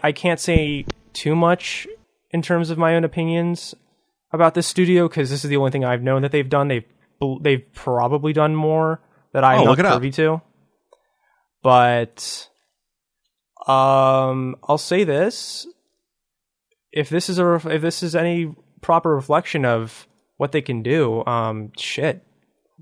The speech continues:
Speaker 1: let's see more.
Speaker 2: All right, so Frederator, uh, they have worked on, oh yeah,
Speaker 1: Oh,
Speaker 2: cartoons.
Speaker 1: Frederator, Frederator,
Speaker 2: Yeah.
Speaker 1: Frederator. For whatever reason, I had in my head Bones. But
Speaker 2: Fairly Odd Parents, Chalk Zone.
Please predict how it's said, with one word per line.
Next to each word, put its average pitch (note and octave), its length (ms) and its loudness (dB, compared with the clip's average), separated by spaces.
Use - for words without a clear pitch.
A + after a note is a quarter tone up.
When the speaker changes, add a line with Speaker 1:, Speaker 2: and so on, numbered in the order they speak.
Speaker 1:
let's B2 300 -6
see F3 180 -2
more. A#2+ 360 -4
Speaker 2:
All B2 160 2
right, G#2+ 220 2
so C#3+ 280 4
Frederator, B2+ 680 0
uh, F#2+ 360 2
they C#3 460 2
have G2+ 760 0
worked A2+ 280 0
on, F#2+ 540 2
oh G#2+ 80 0
yeah, A#2 140 4
Speaker 1:
Oh, G#3+ 200 8
Speaker 2:
cartoons. D3+ 340 4
Speaker 1:
Frederator, C3+ 120 -4
Frederator, C#3 320 0
Speaker 2:
Yeah. F#2+ 100 2
Speaker 1:
Frederator. A#2+ 460 -6
For D3+ 100 -8
whatever A#3 220 0
reason, A#3+ 260 -4
I F#3 60 0
had F#3 140 -2
in F3+ 60 -4
my E3 100 0
head D3 320 -6
Bones. A2 540 -6
But - 120 -6
Speaker 2:
Fairly B2 220 4
Odd A#2+ 160 2
Parents, B2 380 0
Chalk A2+ 340 0
Zone. A2 480 -2